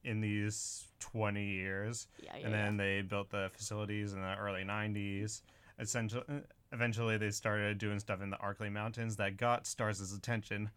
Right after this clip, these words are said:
Speaker 1: which brings us to the first, uh, not the beginning of the end, but, like, kinda just, like,
Speaker 2: Don't
Speaker 1: one of the
Speaker 2: mention.
Speaker 1: first, like, catalysts that brought down Umbrella.
Speaker 2: Yeah.
Speaker 1: Which is the Mansion incident.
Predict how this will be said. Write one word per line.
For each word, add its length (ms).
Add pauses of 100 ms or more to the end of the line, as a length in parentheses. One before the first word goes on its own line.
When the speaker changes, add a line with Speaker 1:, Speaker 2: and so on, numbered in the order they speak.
(140)
Speaker 1:
which 180
brings 260
us 220
to 580
the 100
first, 440
uh, 260 (720)
not 160
the 60
beginning 260
of 60
the 140
end, 160
but, 140
like, 160 (400)
kinda 180
just, 200
like, 160 (480)
Speaker 2:
Don't 140
Speaker 1:
one 200
of 80
the 60
Speaker 2:
mention. 180
Speaker 1:
first, 220
like, 120
catalysts 540
that 320
brought 540
down 680
Umbrella. 580
Speaker 2:
Yeah. 140 (440)
Speaker 1:
Which 180
is 260
the 80
Mansion 360
incident. 420